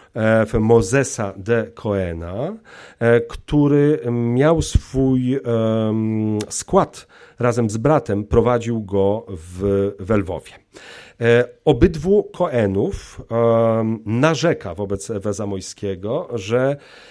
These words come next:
nie są dobrze traktowani we Lwowie jako Sefardyjczycy przez resztę społeczności żydowskiej, czyli przez Aszkenazyjczyków. E, w związku z czym, e,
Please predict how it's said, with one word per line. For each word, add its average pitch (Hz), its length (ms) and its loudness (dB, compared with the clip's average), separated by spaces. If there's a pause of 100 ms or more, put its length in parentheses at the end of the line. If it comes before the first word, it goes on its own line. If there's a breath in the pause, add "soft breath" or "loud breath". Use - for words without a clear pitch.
(160 loud breath)
nie 139 240 4
są 156 320 -2
dobrze 143 360 2
traktowani 120 840 -2
we 117 160 -2
Lwowie 101 580 -4
jako 120 280 -4
Sefardyjczycy 104 920 -8
przez - 480 -8
resztę 120 480 -2
społeczności 98 640 -8
żydowskiej, 98 440 -8
czyli 139 200 -8
przez - 220 -8
Aszkenazyjczyków. 139 960 -8 (720 loud breath)
E, 120 540 6
w 104 100 -12
związku 156 480 -2
z - 40 -10
czym, 120 540 -2
e, 175 40 -6